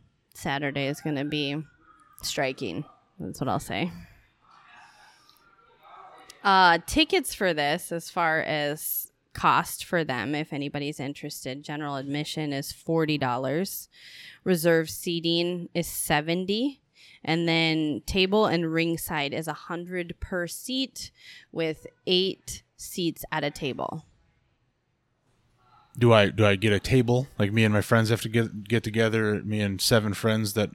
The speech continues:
Speaker 2: I fictionally have get together and, and have to get a table, or can I just be a solo person at the table?
Speaker 1: You can be a solo
Speaker 2: Okay.
Speaker 1: person at the table. Um, so if you only want to,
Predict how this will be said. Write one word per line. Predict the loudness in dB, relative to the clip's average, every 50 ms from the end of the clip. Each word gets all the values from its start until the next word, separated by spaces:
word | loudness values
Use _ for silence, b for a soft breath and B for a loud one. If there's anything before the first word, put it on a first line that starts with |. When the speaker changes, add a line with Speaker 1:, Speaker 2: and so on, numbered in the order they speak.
| -6 -4
Speaker 2:
I | -4
fictionally | -4 -2 -2 -2 -2 -2 -2 0 0 2 2 2
have | 2 2 0 0 -2 -4 -4
get | -4 -4 -4
together | 0 2 2 4 4 4 2
and, | 2 0 -2 -2 -2
and | -2 -2 2
have | 2 2 0 0
to | 0
get | 0 0 0
a | 0
table, | 2 2 4 4 4 4
or | 4 2 0 0
can | 0 0 0 0
I | 0 0
just | 0 -2 -2 -2
be | -2 -2 -2
a | 0
solo | 0 0 0 2 2 0 0 0 -2 -2 -4 -4 -8 -10 -12 B B B B B B B B _
person | -4 -2 0 0 0 -2 -2 -2
at | -2 -4 -4
the | -6 -6
table? | -4 -4 -4 -4 -6 -10 -14 -16 B B B B
Speaker 1:
You | 0 2
can | 4 4 6
be | 4
a | 4 2
solo | 2 2 2 2 2 2
Speaker 2:
Okay. | 2 2
Speaker 1:
person | 2 2 0 -2 -2 -4
at | -2 -2
the | -2
table. | -2 0 0 0 0 -2 -2 -4 -2 2
Um, | 4 6 6 6 6 4 0 -2
so | -2 0 2 4 4 4
if | 2 0
you | 0 0 2 4 4 4 4 4
only | 4 4 2 2 0 0 0 2 0 0 0 0
want | 0 2 4 4 4 4 2 -2 -2
to, | 0 2 4 4 4 4 4 2 2 0 -2 -8